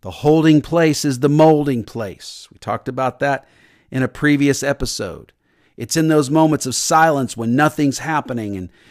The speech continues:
the resources aren't there and the relationships aren't there and the, the, the, the expectation is greater than it's ever been before, and we feel a lack of, of, of, of being equipped to do what God's called us to do. That's when we best hear from God. It's in the tension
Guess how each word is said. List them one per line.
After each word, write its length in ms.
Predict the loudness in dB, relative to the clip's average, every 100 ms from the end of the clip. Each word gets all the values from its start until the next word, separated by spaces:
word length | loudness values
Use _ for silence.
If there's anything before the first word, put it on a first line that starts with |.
| _ -10
the 80 | -6
resources 720 | 2 2 2 2 0 0 -4
aren't 220 | -4 -4
there 200 | -4 -4
and 100 | -4
the 60 | -6
relationships 840 | -2 2 2 2 -2 -2 -4 -2
aren't 240 | -6 -4
there 240 | -6 -4 -4
and 140 | -8
the, 140 | -12 -14 _ _ _ _
the, 140 | -16
the, 640 | -12 -10 -12 -14 -20 -18 -12
the 80 | -10
expectation 960 | -8 -4 -4 -4 -6 -4 -4 -2 -4
is 120 | -4
greater 360 | -2 0 2 2
than 120 | 0
it's 140 | -2 -2
ever 200 | -2 0
been 180 | 0
before, 420 | -2 -4 -2 0 0
and 100 | 0
we 100 | 0
feel 380 | 0 0 0
a 40 | -2
lack 420 | -2 -2 -2 -4
of, 240 | -8 -8 _ _ _ _ -10
of, 240 | -8 -8
of, 360 | -6 -6 -6 -8 _ _
of 160 | -12 -10 -12 -2
being 220 | 0 2
equipped 500 | 0 -6 0 0 0
to 80 | -10
do 280 | -6 0 2
what 180 | 0 -4
God's 320 | -2 -2 -4
called 320 | -4 -2 0
us 180 | -2 -4
to 100 | -8
do. 200 | -2 0
That's 240 | 0 -2 -2
when 140 | -2
we 100 | -4
best 340 | -4 -8 -8
hear 140 | -10 -10
from 200 | -10 -8
God. 280 | -6 -6 -6
It's 160 | -14
in 220 | -6 -4
the 80 | -4
tension 680 | -8 -4 -2 -2 -2 -6